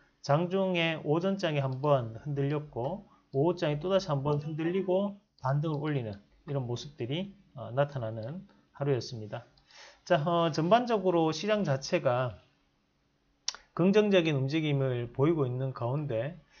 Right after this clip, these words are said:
어, 그 긍정적인 움직임의 가장 중요한 역할을 하는 것은, 어, 결국 미국과 그리고 유럽발에 대한, 어, 안정세, 안도감이 지금 현재 나타나고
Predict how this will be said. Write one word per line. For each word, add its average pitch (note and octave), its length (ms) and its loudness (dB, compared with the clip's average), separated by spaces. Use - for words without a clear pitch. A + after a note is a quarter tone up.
어, B2+ 300 -4
그 F#3 200 4
긍정적인 B3 480 2
움직임의 E3 560 0
가장 D3+ 320 -2
중요한 G3 380 0
역할을 D3 680 -2
하는 D3+ 180 -2
것은, D3+ 440 -6
어, G#2+ 280 -12
결국 D3+ 460 -2
미국과 F#3 760 0
그리고 C#3+ 260 2
유럽발에 C#3+ 880 4
대한, B2 460 -2
어, G2+ 420 -10
안정세, D3 720 2
안도감이 G3+ 680 2
지금 C#3 240 -4
현재 C#3+ 240 -2
나타나고 A#2+ 680 -2